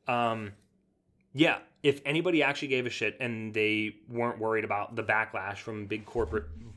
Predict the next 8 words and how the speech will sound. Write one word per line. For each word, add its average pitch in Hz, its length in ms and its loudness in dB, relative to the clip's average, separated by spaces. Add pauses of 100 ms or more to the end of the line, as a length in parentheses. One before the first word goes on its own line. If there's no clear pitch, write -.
(500)
bullshit, 113 540 -4 (1160)
out, 127 260 2
water 131 300 4
bottles 160 320 0
need 123 120 -2
to 110 60 -8
go 107 120 0
away. 82 200 -6